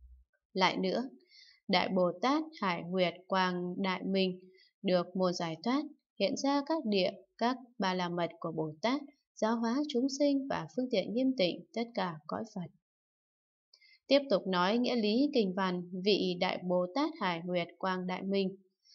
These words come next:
đắc được cảnh giới, hiện ra các địa của Bồ Tát từ sơ địa đến đẳng giác,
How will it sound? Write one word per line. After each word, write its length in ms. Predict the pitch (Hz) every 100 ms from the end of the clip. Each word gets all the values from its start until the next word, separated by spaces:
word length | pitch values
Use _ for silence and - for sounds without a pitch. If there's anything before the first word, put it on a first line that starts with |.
| - -
đắc 180 | 233 233
được 120 | 175 180
cảnh 220 | 170 160
giới, 440 | 180 180 254 311 294
hiện 140 | -
ra 180 | 269 285 330
các 140 | 302
địa 220 | 196 180 -
của 140 | 170 165
Bồ 160 | 156 156
Tát 200 | 240 311 311
từ 140 | 180 170 -
sơ 60 | 269 226
địa 200 | 185 -
đến 220 | 180 254
đẳng 220 | 220 180 151
giác, 260 | 233 277